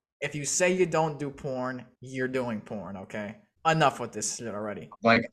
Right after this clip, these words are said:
Speaker 2: I get that it's brought back a little bit of viewership, but I despise the, the era we're in of, like, fucking YouTubers and, and shit doing, like, boxing matches and stuff, like, nationally televised.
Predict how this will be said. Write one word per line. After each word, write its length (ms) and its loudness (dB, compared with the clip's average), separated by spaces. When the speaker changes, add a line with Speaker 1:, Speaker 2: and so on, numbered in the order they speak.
Speaker 2:
I 100 6
get 260 8
that 100 10
it's 140 8
brought 380 8
back 240 6
a 40 0
little 220 4
bit 100 4
of 80 6
viewership, 520 2
but 80 4
I 100 8
despise 800 2
the, 400 2
the 180 2
era 340 6
we're 200 6
in 220 2
of, 160 -4
like, 280 0
fucking 400 2
YouTubers 680 4
and, 220 0
and 200 -2
shit 320 0
doing, 200 0
like, 260 0
boxing 460 4
matches 400 4
and 100 -2
stuff, 320 6
like, 160 6
nationally 460 2
televised. 680 2